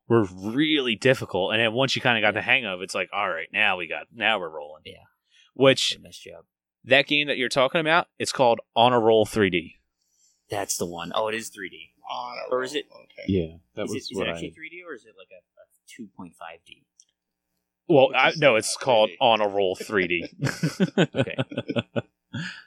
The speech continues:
Speaker 4: That
Speaker 2: Oh,
Speaker 4: was the
Speaker 2: there
Speaker 4: one
Speaker 2: is
Speaker 4: that I, I mentioned.
Speaker 1: <coughs> All
Speaker 2: There
Speaker 1: right.
Speaker 2: is a game called On a Roll, which is apparently an inline skating title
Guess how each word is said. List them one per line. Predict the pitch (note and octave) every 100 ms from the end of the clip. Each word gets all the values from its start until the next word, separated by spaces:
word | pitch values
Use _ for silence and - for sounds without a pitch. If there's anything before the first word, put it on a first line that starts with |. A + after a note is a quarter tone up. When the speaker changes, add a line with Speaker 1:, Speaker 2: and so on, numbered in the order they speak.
| _ _ -
Speaker 4:
That | A2
Speaker 2:
Oh, | A2
Speaker 4:
was | F#2+
the |
Speaker 2:
there | G#2
Speaker 4:
one | A#2+
Speaker 2:
is | C3
Speaker 4:
that | F2 E2+ _ _ _ _ _ _
I, | F#2
I |
mentioned. | F2+ F2 F2 F2 D#2 -
Speaker 1:
<coughs> | - _ _ _ _ -
All | - - - - B3+ - - _ _ _ _ _ _ _
Speaker 2:
There | - G#2+
Speaker 1:
right. | F#2
Speaker 2:
is | F#2
a | D3+
game | G#2+ F#2+
called | G2 F2+
On | D#2 G2+
a | F#2+
Roll, | G#2 G#2 F2+ E2
which | F2+ F#2+
is | -
apparently | _ B2 A#2+ - F2+ F2 -
an | F#2+
inline | F2+ G2 F#2+ F2+
skating | - - A#2 A#2+ E2+ -
title | E2+ D#2+ D#2